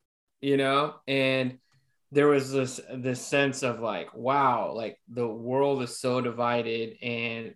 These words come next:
people have their camps, and where, whether you wear a mask or not, you're, you're raising your voice. So you wear a mask, you're raising your voice. You don't wear a mask, you're raising a voice. And a prophet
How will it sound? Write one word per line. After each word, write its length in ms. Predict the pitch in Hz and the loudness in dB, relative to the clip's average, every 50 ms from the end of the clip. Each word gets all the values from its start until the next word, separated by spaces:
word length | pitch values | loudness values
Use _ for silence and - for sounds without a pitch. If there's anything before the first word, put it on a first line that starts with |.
| _ _ - | _ _ -10
people 260 | 131 131 131 131 123 | -10 -8 -6 -6 -6
have 260 | 120 123 123 131 127 147 | -2 0 0 0 0 0
their 160 | 135 - - | -2 -2 -2
camps, 640 | - - - 139 127 120 117 117 120 123 - - 123 | -6 -10 -6 -4 -4 -4 -4 -6 -8 -8 -10 -10 -8
and 240 | 117 117 113 110 - _ _ _ _ _ _ _ _ | -8 -8 -8 -10 -12 _ _ _ _ _ _ _ _
where, 320 | - 131 131 135 131 131 135 139 | -2 0 2 2 2 2 2 2
whether 180 | 135 131 131 | 0 0 0
you 140 | 131 135 135 | 0 0 0
wear 220 | 131 135 131 127 120 | 2 2 2 2 2
a 40 | |
mask 500 | 123 123 127 131 135 139 135 131 - - | 2 0 0 0 2 0 0 -2 -2 -2
or 120 | 147 135 127 | -2 -2 0
not, 540 | 120 120 120 117 117 117 117 113 - - - | 0 -2 -2 -2 -2 -4 -4 -6 -6 -8 -8
you're, 520 | 127 123 127 123 120 117 117 113 - - | -6 -4 -2 -2 0 0 -2 -2 -4 -4
you're 180 | 123 127 127 117 | -4 -4 -4 -2
raising 500 | 117 120 131 135 139 135 120 135 131 123 | 0 2 2 4 4 4 2 2 0 0
your 180 | 127 123 120 113 113 | 0 0 -2 -4 -4
voice. 560 | 123 123 123 117 98 82 - - - - - _ _ _ - - | -4 -4 -2 -2 -4 -4 -8 -12 -16 -18 -20 _ _ _ -20 -12
So 160 | - - 139 | -6 -2 0
you 160 | 123 139 151 | 0 2 2
wear 260 | 160 165 185 208 220 | 4 6 6 6 6
a 40 | 220 | 6
mask, 340 | 208 196 196 202 202 196 - | 6 4 4 4 2 0 0
you're 100 | 156 143 | 2 4
raising 360 | 135 139 143 139 131 135 131 127 | 8 8 8 6 6 2 0 0
your 120 | 127 120 | -2 -2
voice. 320 | 107 98 80 69 - - - _ _ _ _ _ - | -4 -6 -8 -8 -10 -12 -16 _ _ _ _ _ -4
You 100 | 135 139 | -2 2
don't 260 | 165 214 240 240 226 | 4 4 4 6 6
wear 160 | 226 208 185 | 6 6 4
a 40 | 170 | 4
mask, 300 | 156 151 147 147 143 - | 4 2 2 0 0 0
you're 140 | 147 139 127 | 0 2 2
raising 340 | 131 131 135 123 131 127 120 | 4 2 2 0 0 -2 -2
a 60 | 117 | -4
voice. 320 | 107 101 90 73 - - - | -4 -6 -8 -8 -8 -8 -6
And 120 | 147 147 143 | -4 -2 -2
a 80 | 131 | -2
prophet 640 | 123 - - 175 190 208 214 - - 139 131 127 - | -4 0 6 8 10 10 10 8 6 2 0 0 -2